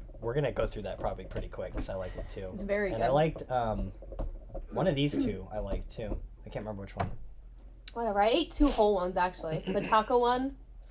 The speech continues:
Speaker 2: and then the ghost pepper one. Yeah, I ate the second to last one, fucking whole. Boom.
Speaker 1: All right, we did it. We did the Hot Ones
Speaker 2: Fucking
Speaker 1: Gauntlet.
Speaker 2: did it. It wasn't even
Speaker 1: Woo!
Speaker 2: that bad, and I'm still dying, though.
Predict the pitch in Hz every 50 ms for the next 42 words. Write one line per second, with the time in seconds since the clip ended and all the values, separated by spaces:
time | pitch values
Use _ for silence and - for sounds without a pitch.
0 | - - - - - - - - - - - - 202 202 208 196 185 180 185 185
1 | 180 185 175 170 - - - 156 - - 147 165 170 170 180 190 - - - -
2 | - - - - - - - - - - - 247 277 269 269 330 - 370 277 -
3 | - - - - 254 247 214 196 254 - 269 233 226 220 220 220 214 - 220 196
4 | 170 170 180 180 - 208 196 185 - 185 185 190 175 170 160 165 175 - - -
5 | - 247 233 220 202 185 175 - - - - - - - - - - - - 117
6 | 147 214 247 - - 127 139 151 190 262 277 233 - - - 139 170 190 214 202
7 | 208 - 190 208 226 262 254 160 143 247 240 139 127 - 262 - 508 - - -
8 | - - 427 587 740 762 740 698 659 587 539 494 440 403 370 320 320 330 311 -
9 | - 143 - - - 196 208 202 220 220 214 214 - - 226 220 214 208 185 175
10 | 165 170 170 160 165 165 170 208 254